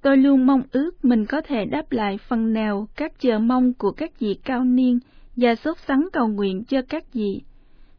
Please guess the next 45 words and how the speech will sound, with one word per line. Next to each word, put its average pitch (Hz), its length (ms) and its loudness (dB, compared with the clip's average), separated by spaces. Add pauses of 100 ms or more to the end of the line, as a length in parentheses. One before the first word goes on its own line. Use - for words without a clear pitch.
Tôi 262 140 4
cũng 226 220 2
biết 320 140 0 (120)
rõ 196 260 -4 (100)
và 240 120 2
tin 254 260 2
chắc - 320 -10
chắn 285 300 -2
rằng 240 300 -2 (500)
có 311 220 -2
rất 381 220 -4
nhiều 233 240 4
vị 208 240 -2
cao 269 180 2
niên 254 280 4
sẵn 226 280 -4
sàng 220 340 -2
cầu 220 220 -2
nguyện 202 300 -2
cho 254 200 -2
tôi 247 400 -2 (300)
và 226 240 2
cho 262 120 2
gia 254 260 0
đình 220 320 2
thân 247 300 0
yêu 247 280 0
của 190 260 -4
tôi." 233 300 -6 (920)
Đọc 240 240 -2
lời 247 220 2
Chúa 254 300 -2
trong 285 220 0
Tin 269 240 4
Mừng 233 220 2
theo 269 200 -2
Thánh 277 340 -2
Gioan. 262 460 -2 (840)
Chúa 285 140 -2 (140)
Cha 262 260 0
yêu 269 180 2
mến 262 300 2
Thầy 262 340 -4
thế 254 160 -2
nào, 233 400 -4